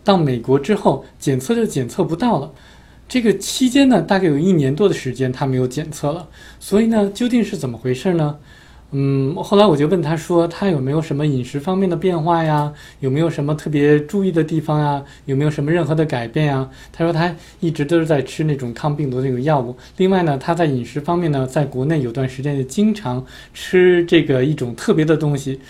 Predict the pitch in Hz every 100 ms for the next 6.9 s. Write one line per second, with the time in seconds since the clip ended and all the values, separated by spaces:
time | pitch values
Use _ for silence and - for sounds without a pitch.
0 | - - 131 - - 247 240 165 120 -
1 | 127 123 127 131 131 131 127 - - -
2 | 190 151 170 240 226 - - - - -
3 | 208 196 170 156 - 151 123 123 196 151
4 | - 151 147 - 147 170 127 113 113 156
5 | 170 180 - - - - - - 190 185
6 | 190 - 131 127 170 196 180 156 143